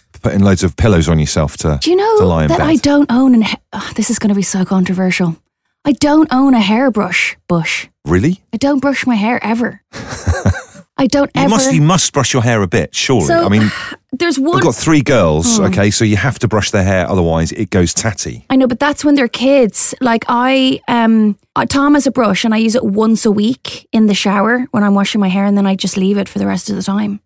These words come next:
Speaker 1: Wow. I mean, I, I don't brush. What does, does Tom brush his hair?
Speaker 2: Well, there's just a,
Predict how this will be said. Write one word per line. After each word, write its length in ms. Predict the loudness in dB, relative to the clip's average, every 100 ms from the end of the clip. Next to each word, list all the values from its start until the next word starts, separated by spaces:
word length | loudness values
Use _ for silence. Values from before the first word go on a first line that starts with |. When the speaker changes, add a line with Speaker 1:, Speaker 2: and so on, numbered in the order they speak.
| _ -8
Speaker 1:
Wow. 260 | -8 -8 -2
I 60 |
mean, 140 | 0 2
I, 100 | 2
I 120 | 2
don't 200 | 2 0
brush. 180 | -2 -4 -2
What 160 | -2
does, 120 | -2 -2
does 160 | -4
Tom 160 | 0 2
brush 180 | 2 0
his 140 | -2
hair? 320 | -2 -2 -4 -8 -4
Speaker 2:
Well, 60 |
there's 140 | -2 -2
just 140 | 0
a, 280 | 0 0